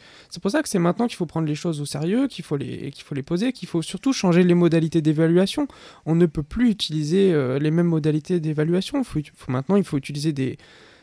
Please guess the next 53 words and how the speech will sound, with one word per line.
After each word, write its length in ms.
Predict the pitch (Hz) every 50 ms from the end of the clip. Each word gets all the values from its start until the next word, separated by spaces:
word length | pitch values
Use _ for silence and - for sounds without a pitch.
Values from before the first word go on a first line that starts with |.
| _ _ -
des, 640 | 135 135 139 127 87 87 - - - 87 - - -
plutôt 280 | - - 147 - 170
des 200 | 170 147 143 143
systèmes 400 | 139 - - 147 - - 156 151
par 180 | 147 143 135 -
compétences 640 | - 151 147 143 160 151 - 220 233 247 226 - - - -
ou 140 | 160 156 156
des 220 | 143 151 147 165
oraux, 240 | 190 220 302 339 254
en 40 | 185
fait. 280 | - 165 151 - - -
Parce 140 | - 151 -
que 80 | -
c'est 100 | - -
là, 200 | 190 247 294 285 - - - - - -
le 100 | 165 180
seul 180 | - 262 262
moyen 300 | 247 240 233 226 220 214
de 60 | 196
vérifier 440 | 160 175 175 180 175 - - - 175
la 120 | 160 147 143
capacité 520 | - 160 147 - 156 - - 156 - 160
intellectuelle 500 | 160 - 170 156 160 147 - - 165 151
d'un 160 | 151 147 151
élève 320 | 160 165 170 175 165 143 135
et 80 | 135
son 180 | 135 - - 151
savoir, 460 | - - 156 165 170 226 254 233 -
c'est 140 | - - 156
un 120 | 147 151
oral. 380 | 170 180 220 240 226 180 151 - - - - - - _ _ -
C'est 140 | - - 185
là 140 | 208 262 269
qu'on 180 | - - 160
voit, 300 | 139 147 156 170 170 165
euh, 160 | 139 127 120 147
ce 80 | -
qu'il 160 | - - 147
est 60 | 147 147
capable 340 | - 160 147 170 165 151
de 40 | 147
produire 320 | 143 - - 156 151 160 147
par 280 | - _ 175 165 160
lui-même, 480 | 156 160 170 175 175 180 175 160 147 135
euh, 80 | 123 131 -
comment, 460 | - - 160 160 165 170 175 165 156 143
et 40 |
voilà. 220 | 143 156 170 180 - _ _ - - - - - _ -
Euh, 60 | 139
c'est 140 | 139 - 165
quand 220 | - 160 156 -
on 80 | 156 147
a 240 | 147 143 139 113